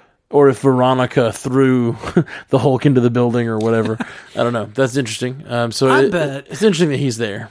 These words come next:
Speaker 2: I bet that Tony shows up kind of, uh, like he was tracking something coming to Earth. And, you know, some sensor somewhere set something off, and he, like, went to the hole and was like, "Oh, I found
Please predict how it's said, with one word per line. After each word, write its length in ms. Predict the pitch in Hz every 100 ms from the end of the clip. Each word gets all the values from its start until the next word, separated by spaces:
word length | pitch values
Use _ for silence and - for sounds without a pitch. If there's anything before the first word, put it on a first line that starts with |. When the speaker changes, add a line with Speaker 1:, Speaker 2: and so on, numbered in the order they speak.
| -
Speaker 2:
I 100 | 175
bet 220 | 233 277
that 180 | 196 170
Tony 320 | 180 185 185
shows 400 | 156 - 165 143
up 240 | 156 147 - _ _ -
kind 240 | 170 160
of, 260 | 151 139 135
uh, 300 | 143 135 123 _ - _ -
like 120 | 131
he 60 | 180
was 120 | 139
tracking 560 | - 185 165 160 156 139
something 380 | 170 147 139 135
coming 320 | 151 143 131
to 100 | 139
Earth. 520 | 127 123 110 - - _ _ _ _ _ -
And, 560 | 143 139 131 127 123 127 - 156
you 100 | 147
know, 140 | 131
some 180 | 143 151
sensor 420 | 175 147 147 143
somewhere 380 | - 156 143 135
set 320 | - 156 135
something 320 | 151 139 139
off, 340 | 139 131 127 - - _ -
and 140 | 135
he, 180 | 143 143
like, 260 | 143 127 -
went 400 | 135 147 147 143
to 360 | - 151 139 131
the 220 | 143 143 127
hole 380 | 147 160 151
and 80 | 139
was 140 | 135 139
like, 180 | 131 185
"Oh, 380 | 254 156 120
I 260 | 117 131 139
found 600 | 127 151 151 147 143 135